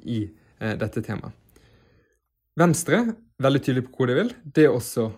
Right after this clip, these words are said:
K R F. De er veldig tydelige på at dette vil de ikke forby. Høyre og F R P har ikke vedtak på dette, er mer usikre.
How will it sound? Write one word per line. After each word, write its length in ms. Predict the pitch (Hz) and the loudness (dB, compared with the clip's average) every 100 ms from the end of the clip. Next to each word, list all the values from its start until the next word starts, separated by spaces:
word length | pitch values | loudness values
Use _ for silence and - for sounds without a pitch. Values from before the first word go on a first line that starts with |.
| - - | -16 -8
K 160 | 120 | -6
R 60 | 110 | -4
F. 220 | - - _ _ _ _ _ | -8 -18 _ _ _ _ _
De 80 | 131 | 0
er 60 | 135 | 2
veldig 180 | 147 | 2
tydelige 320 | 147 160 208 - | 2 0 0 -6
på 80 | - | -8
at 120 | 120 120 | -4 -4
dette 160 | 131 | -4
vil 120 | 113 107 | -4 -6
de 60 | - | -6
ikke 160 | 110 | -8
forby. 200 | - 123 - _ - - 190 | -8 -10 -12 _ -20 0 4
Høyre 140 | 151 | 4
og 80 | 135 | 4
F 80 | 147 | 0
R 40 | 139 | -2
P 80 | 226 247 - _ _ _ - - | -2 -2 -8 _ _ _ -4 4
har 220 | 147 117 | 4 4
ikke 180 | 110 117 | 0 0
vedtak 420 | 110 107 127 107 | 0 0 -6 -4
på 100 | - | -10
dette, 280 | - - 113 110 - _ _ | -10 -10 -12 -12 -16 _ _
er 140 | - 120 | -4 -2
mer 180 | 113 107 | -2 -4
usikre. 400 | - 110 - | -8 -12 -14